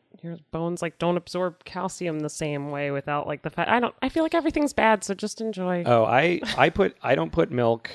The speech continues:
Speaker 2: I don't put it in there for the health benefits.
Speaker 1: No, I know.
Speaker 2: <laughs>
Speaker 1: I'm just
Speaker 2: Uh,
Speaker 1: saying, don't,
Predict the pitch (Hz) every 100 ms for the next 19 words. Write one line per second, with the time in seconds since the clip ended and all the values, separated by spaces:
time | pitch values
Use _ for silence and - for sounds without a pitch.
0 | - - _ _ _ _ _ _ _ _
1 | 120 147 165 143 113 113 101 92 90 101
2 | 110 - 87 90 117 117 - 277 214 160
3 | 180 143 - - 165 170 - - - -
4 | - 185 214 214 220 220 220 208 220 220
5 | 277